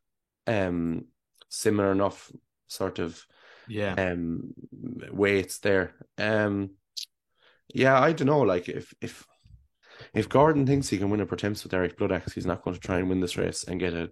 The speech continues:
Speaker 2: Yeah.
Speaker 1: a seven pound or five pound hike and then get another seven pounds off the English handicapper. So,
Speaker 2: Yeah.
Speaker 1: like, he's already off a hundred and thirty-seven. You'd imagine that he's gonna get five off the English handicapper. That's a one four two. So maybe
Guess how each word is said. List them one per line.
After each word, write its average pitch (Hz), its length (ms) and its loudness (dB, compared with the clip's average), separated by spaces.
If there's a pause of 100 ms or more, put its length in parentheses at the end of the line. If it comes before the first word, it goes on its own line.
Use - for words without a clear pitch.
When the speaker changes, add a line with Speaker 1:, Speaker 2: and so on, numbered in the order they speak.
(140)
Speaker 2:
Yeah. 95 280 -8 (380)
Speaker 1:
a 95 80 -2
seven 92 380 0
pound 92 360 0
or 90 100 -2
five 95 320 0
pound 90 260 -2
hike 92 300 -2
and 90 100 -4
then 90 100 -2
get 90 140 -2
another 90 240 0
seven 92 320 -4
pounds 92 340 -2
off 95 140 -4
the 98 80 -4
English 95 240 -2
handicapper. 90 540 -2
So, 85 300 -2 (300)
Speaker 2:
Yeah. 95 340 -8
Speaker 1:
like, 95 180 0
he's 98 180 2
already 101 320 6
off 104 180 2
a 98 60 -4
hundred 92 240 -4
and 92 100 -4
thirty-seven. 95 640 0 (540)
You'd 95 180 -2
imagine 98 520 2 (400)
that 92 300 -2 (640)
he's 104 180 2
gonna 98 180 4
get 90 200 0
five 98 480 2
off 92 180 -2
the 98 80 -2
English 98 240 -2
handicapper. 95 680 -4
That's 95 260 -6
a 101 40 -2
one 101 180 0
four 92 280 0
two. 95 280 2
So - 140 -4
maybe 104 400 2